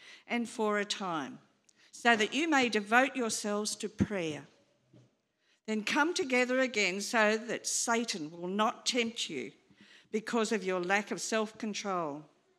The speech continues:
I say this as a concession, not as a command. I wish that all of you were as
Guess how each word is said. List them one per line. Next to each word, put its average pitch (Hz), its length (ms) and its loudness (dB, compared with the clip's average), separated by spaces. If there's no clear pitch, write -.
I 254 120 4
say 349 460 0
this 202 380 0
as 226 140 -2
a 233 80 -6
concession, 208 680 0
not 233 220 0
as 214 120 0
a 220 60 -2
command. 190 600 -2
I 262 100 0
wish 294 320 2
that 311 180 -2
all 285 260 4
of 247 100 0
you 233 400 -2
were 220 360 2
as 214 200 -4